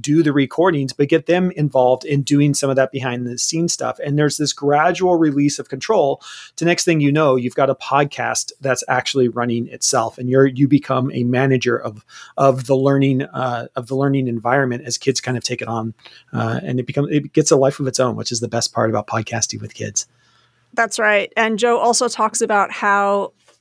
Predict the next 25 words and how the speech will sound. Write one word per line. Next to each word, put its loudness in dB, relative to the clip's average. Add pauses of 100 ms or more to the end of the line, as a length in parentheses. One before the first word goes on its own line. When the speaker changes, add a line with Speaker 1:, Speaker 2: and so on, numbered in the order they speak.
(140)
Speaker 2:
podcasting 0
is -4
a -6
great 2
opportunity 0
for -2
students 0
to -6
learn 2
how 4
to 2
be -2
more 2
receptive 0
to -4
feedback, -6
right? 4
When 2
we 0
have 0
projects 0
that -6
have 2
an -4
authentic -2